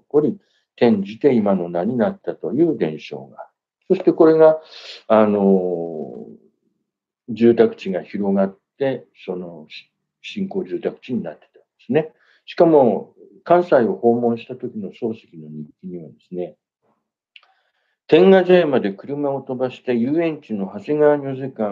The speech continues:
を行う。遊園地の閑静にして家々皆清楚なり。秋光秋の光、東鉄すこぶる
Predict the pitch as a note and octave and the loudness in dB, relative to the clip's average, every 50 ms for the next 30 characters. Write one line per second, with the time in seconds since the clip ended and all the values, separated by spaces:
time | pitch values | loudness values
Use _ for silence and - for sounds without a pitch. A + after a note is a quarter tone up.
0 | G#2 B2 D3+ - - F#2+ - - F#2 E2 E2 D2 C2+ - _ _ _ _ _ _ | -4 -6 -6 -6 -6 -8 -10 -8 -10 -10 -10 -12 -14 -18 _ _ _ _ _ _
1 | _ _ _ _ - B2+ C3 C3+ D3 D3 C#3+ C3 - - - A#2+ B2 C3 C3 C3+ | _ _ _ _ 2 4 6 8 8 6 6 4 -2 -4 -2 0 2 4 4 2
2 | B2 A2+ - - D3+ D3+ D3 D3 - - A#2 A2 G2+ G2 G2 - - - - - | 2 -2 0 0 0 0 0 -4 -2 0 0 0 0 -2 -8 -10 -14 -10 -2 2
3 | A#2 A#2 A2+ - A2 A2+ A#2 B2+ - - G2 F#2+ F2 E2 F2 F#2 F#2+ G#2+ C3 C3 | 2 2 2 0 -2 -2 -2 0 -2 -2 -2 -4 -6 -6 -8 -6 -4 -2 -2 -2
4 | C3 - - C3+ A#2 - - - - B1+ - - _ _ _ _ _ _ _ _ | -4 -6 -6 -6 -6 -6 -8 -14 -20 -20 -20 -20 _ _ _ _ _ _ _ _
5 | _ _ _ _ _ _ _ _ - - - - B2+ B2 B2 A#2 - - A#2+ A2 | _ _ _ _ _ _ _ _ -18 -16 -8 -2 0 0 0 -2 0 4 4 6
6 | G#2+ G#2+ - A#2+ A#2 - G#2+ G2 F2 D#2 - - _ - F2 D#2 D2+ D2+ - _ | 6 6 2 -2 -2 -2 -4 -6 -6 -6 -10 -14 _ -8 -6 -6 -8 -12 -16 _
7 | _ _ _ - B2 B2 A#2+ - - A2 G2 - - F#2+ - - - - - D3+ | _ _ _ -6 -6 -6 -6 -8 -8 -10 -10 -10 -16 -18 -18 -18 -10 -6 -6 -6
8 | D3+ C#3+ C#3 C#3 C3 A2+ G#2 | -6 -6 -12 -10 -10 -10 -10